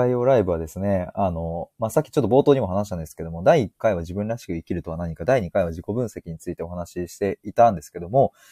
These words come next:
それは事前に、えー、僕がそういうことを話しますっていうふうに決めて、えーっと、ライブを開いていたんですけども、なんか今回はノリでやりたいなと思って、えー、何も決めずにちょっとやってみてるんですね。なので、もし、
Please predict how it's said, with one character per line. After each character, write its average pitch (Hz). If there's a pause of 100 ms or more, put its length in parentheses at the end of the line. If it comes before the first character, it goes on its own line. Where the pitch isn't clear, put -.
(160)
そ -
れ 196
は 190
事 139
前 175
に、 170 (340)
え 98
ー、 -
僕 135
が 87
そ 117
う -
い -
う 117
こ 156
と 139
を -
話 92
し 113
ま 123
す -
っ -
て 92
い -
う -
ふ -
う 87
に 80
決 -
め 92
て、 139 (400)
え 95
ー 87
っ -
と、 85
ラ 104
イ 98
ブ 87
を 82
開 107
い -
て -
い 78
た 127
ん 95
で 76
す -
け 78
ど 82
も、 98 (260)
な 156
ん -
か -
今 139
回 82
は 90
ノ 85
リ 98
で 107
や 101
り 98
た 113
い 87
な 80
と -
思 76
っ - (120)
て、 87
え 82
ー、 -
何 90
も 90
決 -
め 90
ず 92
に 101
ち -
ょ -
っ -
と 78
や 76
っ -
て 95
み 107
て 104
る 78
ん 76
で 76
す -
ね。 90 (380)
な 123
の 110
で、 113
も 175
し、 95